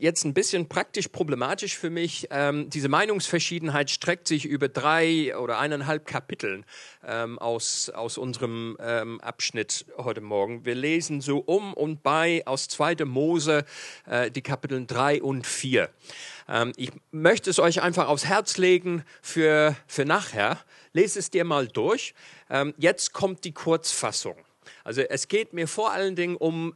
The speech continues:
äh, das darauffolgende Dialog zwischen Mose und, äh, und Gott. Denn Gott spricht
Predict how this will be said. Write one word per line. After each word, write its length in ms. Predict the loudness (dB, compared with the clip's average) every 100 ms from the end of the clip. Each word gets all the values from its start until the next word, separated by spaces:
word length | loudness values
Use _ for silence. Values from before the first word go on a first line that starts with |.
| -8
äh, 320 | -4 -2 -2 -8 _ -20 -20 -4
das 200 | -2 -2
darauffolgende 800 | 0 0 0 0 0 2 0 -2
Dialog 720 | -4 0 2 6 8 6 2
zwischen 420 | -6 -4 -4 -2 0
Mose 640 | 4 4 4 2 0 0
und, 540 | 2 2 2 -2 -4 -4
äh, 240 | 0 0 2
und 260 | 0 -4 2
Gott. 280 | 2 2 -6 -12 -4 2
Denn 180 | 4
Gott 220 | 6 4 4
spricht 520 | 2 2 0 -2